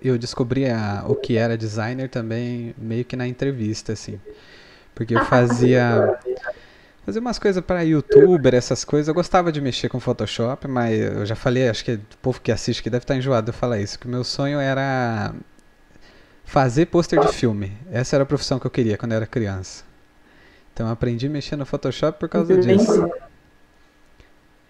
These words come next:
Speaker 1: E aí eu fazia um, uns negócios pro povo do YouTube, pra uns canais pequenos, já fiz pra alguns canais grandes hoje, que na época era pequeno,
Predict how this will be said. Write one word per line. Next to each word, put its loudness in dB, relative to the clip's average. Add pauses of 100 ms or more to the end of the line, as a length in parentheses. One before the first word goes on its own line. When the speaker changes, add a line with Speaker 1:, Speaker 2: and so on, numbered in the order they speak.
(280)
Speaker 1:
E -4 (380)
aí -2 (1120)
eu 2
fazia 0
um, -2 (520)
uns -14
negócios 2
pro -2
povo 0
do 0
YouTube, 2
pra -6
uns -4
canais 0
pequenos, -4
já 0
fiz -6
pra -4
alguns -4
canais -4
grandes 0
hoje, 2
que -10
na -2
época -4
era -2
pequeno, -6